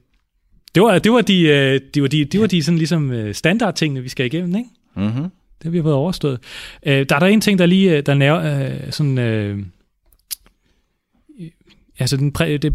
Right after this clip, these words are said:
Speaker 1: pr-, presser sig lidt på for mig, Sten. Jeg ved ikke helt.
Speaker 2: Ja, på en eller anden måde har vi ikke helt fået afsluttet,
Speaker 1: Nej,
Speaker 2: fordi
Speaker 1: altså, vi,
Speaker 2: Ja,
Speaker 1: kan vide,
Speaker 2: ja.
Speaker 1: hvordan, altså,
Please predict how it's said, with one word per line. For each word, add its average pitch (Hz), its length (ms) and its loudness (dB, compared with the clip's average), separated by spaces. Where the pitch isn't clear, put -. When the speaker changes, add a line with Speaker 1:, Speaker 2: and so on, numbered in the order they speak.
Speaker 1:
pr-, - 120 -2
presser 151 320 0
sig 160 120 2
lidt 196 160 2
på 214 300 0
for - 160 -2
mig, 151 260 0
Sten. 151 260 -2
Jeg 160 100 0
ved 175 80 4
ikke 185 160 2
helt. 170 300 -2
Speaker 2:
Ja, 123 80 4
på 143 160 2
en 175 80 4
eller 180 120 4
anden 175 100 4
måde 185 160 6
har 151 80 4
vi 147 80 4
ikke 185 140 2
helt 214 200 2
fået 170 140 0
afsluttet, 165 560 2
Speaker 1:
Nej, 190 120 2
Speaker 2:
fordi 233 140 0
Speaker 1:
altså, 160 200 4
vi, 170 460 -2
Speaker 2:
Ja, - 120 -4
Speaker 1:
kan 151 120 2
vide, 214 140 6
Speaker 2:
ja. 262 80 4
Speaker 1:
hvordan, 202 260 4
altså, 131 420 2